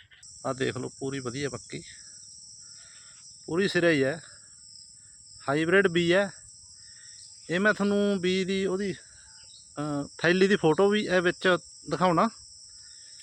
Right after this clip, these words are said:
ਤੇ ਹਰਿਆ ਭਰਿਆ, ਬਿਮਾਰੀ ਬਹੁਤ ਘੱਟ ਪਈ ਹੈ। ਯੂਰੀਆ ਇਹਨੂੰ ਮਾਤਰ ਹੀ,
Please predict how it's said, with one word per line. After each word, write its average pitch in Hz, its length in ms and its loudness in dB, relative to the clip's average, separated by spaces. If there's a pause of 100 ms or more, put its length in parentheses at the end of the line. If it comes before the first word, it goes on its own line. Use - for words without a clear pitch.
(440)
ਤੇ 135 180 -4
ਹਰਿਆ 151 280 4
ਭਰਿਆ, 180 280 2
ਬਿਮਾਰੀ 156 340 0
ਬਹੁਤ 151 280 -2
ਘੱਟ 185 160 -2
ਪਈ 160 240 -4
ਹੈ। 156 120 -6 (840)
ਯੂਰੀਆ 233 340 8
ਇਹਨੂੰ 247 380 6 (840)
ਮਾਤਰ 196 640 4
ਹੀ, 214 560 4